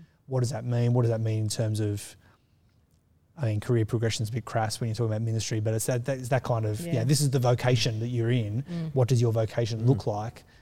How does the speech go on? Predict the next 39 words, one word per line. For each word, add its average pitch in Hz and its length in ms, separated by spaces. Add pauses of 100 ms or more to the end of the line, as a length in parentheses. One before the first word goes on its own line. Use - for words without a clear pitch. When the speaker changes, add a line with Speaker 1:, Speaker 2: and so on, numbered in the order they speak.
(200)
Speaker 1:
Um, 110 500
how 117 240
do 113 80
you, 107 340 (320)
you 123 120
know, 110 60
use 120 460
your 113 140
best 110 300
gifts - 240
for 117 100
God's 107 240
kingdom? 107 520 (460)
Speaker 2:
Mm. - 80
Speaker 1:
Um, 110 380
thinking 107 320
about 104 220
some 110 120
of 107 80
these 107 200
longevity 107 420
Speaker 2:
Yeah. 104 120 (100)
Speaker 1:
issues. 117 380 (1200)
Speaker 2:
And 233 160
I, 220 100
I - 120
was 233 120
just 226 160
also 196 240
reflecting 165 440
on 160 100
the 160 100
idea 156 440
of 151 120
unity 160 380
in 151 280
this 147 260
too, 165 260
that, 151 180